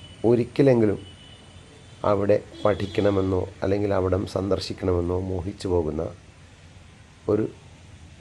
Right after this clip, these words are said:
ക്യാമ്പസ്. അതൊരു വികാരമാണ്. ആ മഹാരാജാസിൻ്റെ നൂറ്റി അൻപതാം വാർഷിക ദിനാഘോഷത്തോടനുബന്ധിച്ച് അവിടെ പഠിച്ച് ഇറങ്ങിയ പൂർവ്വ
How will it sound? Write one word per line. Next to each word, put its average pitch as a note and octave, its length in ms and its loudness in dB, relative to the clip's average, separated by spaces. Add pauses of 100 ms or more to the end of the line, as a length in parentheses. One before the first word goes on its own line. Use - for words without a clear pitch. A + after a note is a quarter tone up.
(160)
ക്യാമ്പസ്. F2 540 -4 (1000)
അതൊരു C3 220 2 (100)
വികാരമാണ്. F#2+ 680 4 (1900)
ആ C#3 40 10 (120)
മഹാരാജാസിൻ്റെ A#2 1000 8
നൂറ്റി G#2+ 340 0
അൻപതാം G2 400 2 (100)
വാർഷിക F#2 420 -2 (420)
ദിനാഘോഷത്തോടനുബന്ധിച്ച് F#2+ 1600 0 (1200)
അവിടെ G#2 240 4 (800)
പഠിച്ച് G#2+ 540 0 (280)
ഇറങ്ങിയ G2+ 460 2 (1200)
പൂർവ്വ A2 340 2